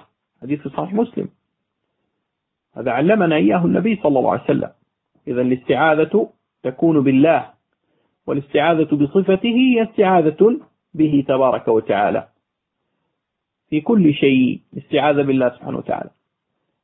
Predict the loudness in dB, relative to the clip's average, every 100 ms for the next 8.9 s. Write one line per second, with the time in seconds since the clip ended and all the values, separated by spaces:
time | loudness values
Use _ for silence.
0 | -8 -2 0 0 0 0 2 2 2 2
1 | 0 0 -2 0 0 0 4 2 2 0
2 | 0 0 0 2 2 0 0 2 4 4
3 | 2 2 0 -2 -2 -2 -2 0 -4 0
4 | -2 -2 _ -10 -8 -4 -2 0 0 2
5 | 0 0 0 0 2 0 -2 _ _ _
6 | _ -6 -4 -2 -2 -2 -2 -6 -8 -2
7 | 0 0 -2 -2 -4 -6 _ _ _ _
8 | -20 -16 -10 -10 -8 -8 -4 -4 -4